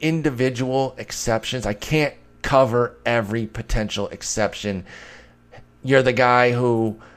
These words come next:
had, you know, three major injuries. You got, you got Kluber, Thor, and, um,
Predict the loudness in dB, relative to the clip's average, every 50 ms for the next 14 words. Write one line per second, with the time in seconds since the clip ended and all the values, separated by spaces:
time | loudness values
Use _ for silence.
0 | _ _ -20 -18 -8 -2 0 2 2 4 2 0 -2 -6 -10 -12 -14 -12 -10 -8
1 | -6 -4 -6 -6 -4 -2 2 2 2 2 2 2 2 0 0 0 0 0 2 2
2 | 0 0 -2 -2 -2 -2 -2 -2 -4 -4 -4 -2 2 6 6 6 6 2 -2 -12
3 | -10 -4 2 4 4 4 4 0 -6 0 4 4 6 6 8 8 6 6 4 2
4 | -4 -12 -20 -20 _ -20 _ _ _ _ _ -20 -18 -12 -10 -10 -6 0 2 4
5 | 4 6 6 6 6 6 4 2 -2 -8 -20 -20 -20 -20 _ _ _ -4 -2 0
6 | 2 4 4 4 4 2 0 -4 -8 -8 -10 -12 -12 -16 -20 -10 -4 -2 0 0
7 | 0 0 -2 -2 -2 -2 -4 -4 -6 -8 -12